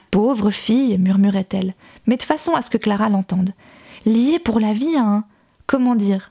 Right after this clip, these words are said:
un efféminé ? Ça se dit, ça ? Un sous-homme ? » Certaines femmes pouffaient comme des gamines, d'autres se contentaient de passer leur chemin. Clara, elle, pour ne pas envenimer les choses, faisait celle qui n'entendait pas.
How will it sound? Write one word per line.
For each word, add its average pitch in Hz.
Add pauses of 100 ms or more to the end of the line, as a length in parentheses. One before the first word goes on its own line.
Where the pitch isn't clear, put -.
un 196
efféminé ? 285 (300)
Ça 240
se 233
dit, 277
ça ? - (560)
Un 247
sous-homme ? » 302 (640)
Certaines -
femmes 220 (360)
pouffaient 277
comme 196
des 202
gamines, 202 (180)
d'autres 233
se -
contentaient 233
de 214
passer 220
leur 208
chemin. - (640)
Clara, 262
elle, 262
pour 220
ne 208
pas 214
envenimer 226
les 208
choses, 254
faisait 247
celle 294
qui -
n'entendait 214
pas. 220